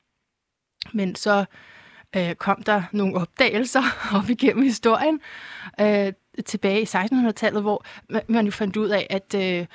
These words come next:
solen var centret i stedet for jorden, ikke? Øh, og så blev der ligesom en ads-, adskillelse imellem astronomi og astrologi.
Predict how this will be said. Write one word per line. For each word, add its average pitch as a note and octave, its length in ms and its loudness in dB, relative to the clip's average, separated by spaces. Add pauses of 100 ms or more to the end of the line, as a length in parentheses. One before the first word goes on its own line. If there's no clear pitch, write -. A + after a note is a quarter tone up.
(120)
solen G3+ 480 0
var F#3 80 -2
centret F3 560 -4
i F#3 40 -8
stedet - 220 -8
for F#3 140 -6
jorden, F#3 240 -8
ikke? - 840 -10
Øh, F3+ 80 -4
og F#3+ 80 -4
så C#4 220 2 (580)
blev A#3 160 -4
der A#3 60 0
ligesom A3 240 0
en G3+ 180 0
ads-, - 160 -6 (100)
adskillelse G#3+ 560 -2
imellem F3+ 360 -6 (240)
astronomi G3 600 -2 (600)
og F#3+ 160 -6
astrologi. E3+ 580 -10